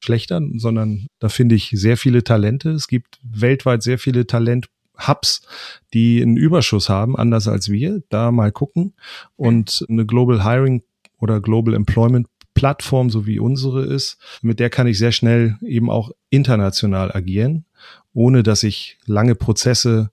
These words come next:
äh, brauche, um vielleicht einen Arbeitsvertrag in dem einen oder anderen Land aufzubauen, dann habe ich den Kandidaten, die Kandidatin schon verloren. Und für die Kandidatensuche haben wir auch eine Lösung, wenn es darum geht zu sagen, ich weiß ja gar nicht, wo ich die finde,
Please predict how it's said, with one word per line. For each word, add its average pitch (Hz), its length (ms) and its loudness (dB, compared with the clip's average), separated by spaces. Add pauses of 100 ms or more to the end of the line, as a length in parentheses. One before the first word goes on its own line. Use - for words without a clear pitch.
(160)
äh, 113 200 0
brauche, 101 400 0
um 107 220 0
vielleicht 104 320 -2
einen 95 80 -6
Arbeitsvertrag 107 720 -2
in 101 100 -2
dem 95 140 -2
einen 98 200 -2
oder 95 200 -2
anderen 98 300 -2
Land 101 260 0
aufzubauen, 101 680 -2
dann 101 320 -2
habe 107 140 0
ich - 100 -12
den 104 260 -2
Kandidaten, 104 540 -4
die 104 80 -4
Kandidatin 101 600 -2
schon 95 180 -6
verloren. 95 480 -4
Und 92 240 -10 (400)
für 101 400 2
die 107 140 -8
Kandidatensuche 107 840 0
haben 107 160 2
wir 98 100 0
auch 113 220 -2
eine 120 100 2
Lösung, 123 520 2
wenn 107 140 -4
es - 80 -8
darum 107 260 -2
geht 107 300 -4
zu 110 160 -6
sagen, 104 260 -2
ich 98 160 -10
weiß 107 160 -2
ja 110 100 -2
gar 101 200 -2
nicht, 98 160 -2
wo 107 120 0
ich 104 120 -2
die 98 140 -8
finde, 160 420 0